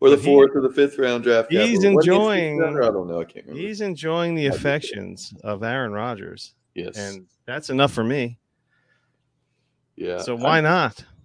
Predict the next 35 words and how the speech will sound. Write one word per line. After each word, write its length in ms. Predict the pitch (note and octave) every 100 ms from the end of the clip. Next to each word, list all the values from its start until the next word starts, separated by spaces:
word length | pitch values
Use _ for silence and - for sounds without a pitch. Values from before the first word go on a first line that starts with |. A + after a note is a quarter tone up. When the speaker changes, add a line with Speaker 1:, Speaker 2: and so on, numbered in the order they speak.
| _ -
Speaker 2:
The 100 | A2+
guy's 240 | C#3+ C3+
making 260 | D3 C3+ B2
plays 400 | E3 E3 B2 -
every 260 | B2 C3+
single 340 | B2+ C#3 B2+ B2
game, 460 | C3 D3+ C3 C3+ B2+ _ _ A2+
every 180 | C3
practice. 720 | A#2+ - C3+ D#3+ A2+ A#2+ - - _ _ _ _ _ _ _ _ _ _ -
Speaker 1:
Yep. 100 | F2+
Speaker 2:
He's 120 | -
got 140 | C3+
a 60 | G#2+
cool 280 | - C#3+ C#3
name. 580 | C3 C3 D#3+ E3 - - _ _ _ _ _ _ -
Speaker 1:
He 60 | A#2+
does 180 | B2+
have 120 | A#2+ F2+
a 40 |
fun 300 | - F#2 E2+
name. 240 | E2 D#2+
Romeo 300 | G2+ D3 B2+
Dubs. 760 | A#2 - A#2+ D3 C#3+ A#2+ G2 -
Speaker 2:
Why 140 | D3
am 100 | F3+
I 100 | F#3
gonna 200 | F3+ E3+
let 200 | D#3 E3
this 160 | - D3+
guy 220 | - D#3
slip, 360 | C#3+ - E3 D#3 - -
slip 260 | - D#3
through 140 | - C#3+
my 100 | B2+
fingers 480 | - D#3+ G2+ F2+